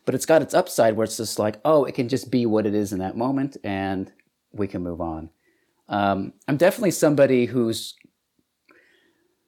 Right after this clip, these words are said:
who fights against, I, I, in my innate nature,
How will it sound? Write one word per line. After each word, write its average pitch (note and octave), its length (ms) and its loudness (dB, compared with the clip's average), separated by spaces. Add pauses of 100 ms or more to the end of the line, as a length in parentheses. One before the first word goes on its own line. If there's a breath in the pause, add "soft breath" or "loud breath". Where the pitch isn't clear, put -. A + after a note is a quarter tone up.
(240)
who D3 560 6 (300)
fights F3 280 4
against, C#3 460 2
I, D3 60 4
I, C3 340 0
in F#3 180 4
my G3 140 0
innate B2 640 2 (180)
nature, G#2+ 680 -4